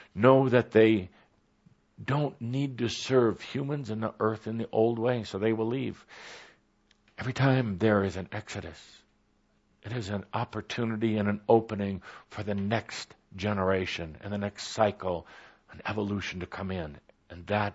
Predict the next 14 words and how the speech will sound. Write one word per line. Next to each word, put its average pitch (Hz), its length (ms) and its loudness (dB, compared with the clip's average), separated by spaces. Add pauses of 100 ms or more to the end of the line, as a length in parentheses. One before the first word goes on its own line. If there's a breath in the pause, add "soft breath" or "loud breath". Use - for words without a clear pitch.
is 87 160 -12
what's 87 260 -4
happening 90 420 -4
on 85 160 -8
earth. 90 400 -10 (1300 soft breath)
It's - 140 -12
not 143 180 6
the 131 200 4
aliens 120 440 6
who 101 100 2
are 95 60 6
manipulating 107 680 2
the 95 100 -2
weather. 95 420 2